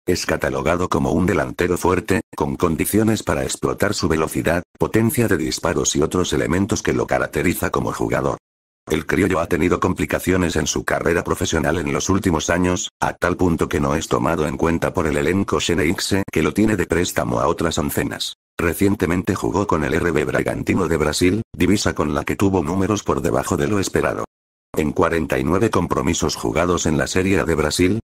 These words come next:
anotó tres goles solamente, además acumula en ciento cuarenta partidos en su totalidad como profesional dieciocho dianas. Sin embargo, más allá de lo que esperan los ecuatorianos del Tachirense, también adquirieron los servicios del experimentado delantero peruano Paulo Guerrero, de treinta y nueve años.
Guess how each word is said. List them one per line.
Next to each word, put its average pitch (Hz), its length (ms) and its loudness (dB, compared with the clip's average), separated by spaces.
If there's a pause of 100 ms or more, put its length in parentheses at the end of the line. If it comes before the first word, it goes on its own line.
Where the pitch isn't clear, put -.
anotó 80 360 2
tres 95 280 0
goles 101 260 2
solamente, 92 640 0 (140)
además 95 400 2
acumula 82 440 0
en 69 120 -2
ciento 87 320 0
cuarenta 82 500 0
partidos 95 480 0
en 76 80 0
su 78 160 -2
totalidad 71 580 0
como 78 220 2
profesional 78 580 0
dieciocho 82 480 0
dianas. 76 520 -2 (500)
Sin 73 240 0
embargo, 92 520 0 (100)
más 85 300 0
allá 87 220 2
de 73 100 -2
lo 60 120 -2
que 64 120 -2
esperan 87 400 0
los 69 180 -2
ecuatorianos 78 680 0
del 71 180 0
Tachirense, 92 720 0 (120)
también 78 340 0
adquirieron 78 540 0
los 65 140 -2
servicios 85 480 0
del 87 120 0
experimentado 76 760 0
delantero 65 560 0
peruano 80 400 0
Paulo 85 340 0
Guerrero, 78 380 0
de 76 80 -4
treinta 71 320 2
y 65 40 0
nueve 85 280 0
años. 62 380 -8